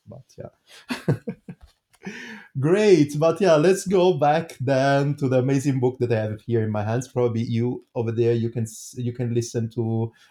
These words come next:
um, yeah, the noise of that. And I'm talking about Rough Stuff Cycling in the Alps.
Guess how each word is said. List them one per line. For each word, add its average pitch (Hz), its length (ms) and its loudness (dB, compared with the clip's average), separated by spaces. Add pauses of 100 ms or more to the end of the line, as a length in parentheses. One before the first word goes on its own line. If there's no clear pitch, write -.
(120)
um, 113 500 2
yeah, 156 300 0
the 127 80 4
noise 135 520 2 (140)
of 147 140 0
that. 196 320 2
And 147 160 0
I'm 175 160 2
talking 190 240 -2
about 139 380 0
Rough 175 640 0
Stuff 135 680 -2 (160)
Cycling 113 720 -2 (380)
in 120 400 2 (100)
the 110 180 0
Alps. - 640 -8